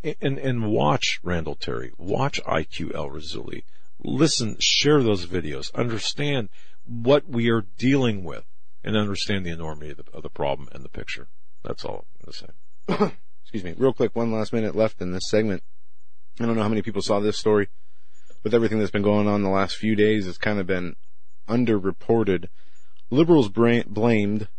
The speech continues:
Speaker 2: white supremacy for Muslim teen murdered by a legal immigrant from El Salvador.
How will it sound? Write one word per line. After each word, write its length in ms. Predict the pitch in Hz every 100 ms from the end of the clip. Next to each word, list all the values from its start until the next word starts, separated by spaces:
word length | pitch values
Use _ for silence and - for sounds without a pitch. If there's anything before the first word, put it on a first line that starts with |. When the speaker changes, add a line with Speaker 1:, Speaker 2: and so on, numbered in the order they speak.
| -
Speaker 2:
white 360 | - 101 139 -
supremacy 560 | 117 - 120 117 -
for 160 | 104 95
Muslim 480 | 95 107 110 117 107
teen 320 | - 110 101
murdered 360 | 101 110 113 101
by 180 | 98
a 80 | 92
legal 400 | 90 110 113 107 -
immigrant 480 | 127 135 117 120 -
from 160 | 110
El 220 | 104 101 98
Salvador. 720 | - 117 113 101 90 82